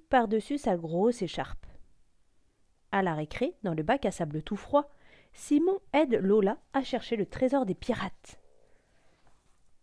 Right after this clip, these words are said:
Ensuite, Simon est d'accord pour être l'affreux Capitaine Crochet. « Génial ! Je voulais tellement être Peter Pan ! » s'écrie Lola. À la cantine, pour amuser Lola,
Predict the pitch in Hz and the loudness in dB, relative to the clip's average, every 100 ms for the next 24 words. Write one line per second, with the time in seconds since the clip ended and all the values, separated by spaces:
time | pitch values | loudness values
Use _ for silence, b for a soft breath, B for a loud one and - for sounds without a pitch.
0 | _ _ - - 156 - 220 - - b | _ _ -14 -10 -10 -8 -10 -10 -20 b
1 | b b - - 330 262 180 185 185 254 | b b -10 2 4 6 4 2 2 4
2 | 262 262 - 185 175 - 165 170 254 - | 4 2 -2 -2 -2 -4 -2 2 2 2
3 | 277 262 330 320 - 240 - 208 - 175 | -2 2 -2 0 2 2 0 -6 -4 -10
4 | - _ _ _ _ _ _ 214 233 427 | -12 _ _ _ _ _ _ -4 4 4
5 | 480 466 453 415 330 254 - - _ 208 | 6 6 6 6 4 0 -8 -20 _ -2
6 | 214 294 320 311 - 427 415 403 392 381 | 2 4 4 2 4 6 8 6 6 4
7 | - 453 427 403 - 427 440 415 320 - | 0 0 2 2 6 6 6 4 0 -6
8 | - 208 - 185 185 180 - - - - | -12 -10 -4 -2 0 -2 -6 -20 -20 -20
9 | - - - - - - - - - - | -20 -16 -16 -16 -18 -18 -20 -20 -18 -16
10 | - - - 165 147 - 165 - 269 240 | -18 -18 -10 -8 -8 -8 -8 0 2 2
11 | 240 b b b 170 220 311 240 220 208 | -2 b b b -2 2 4 4 4 4
12 | 165 180 | 4 0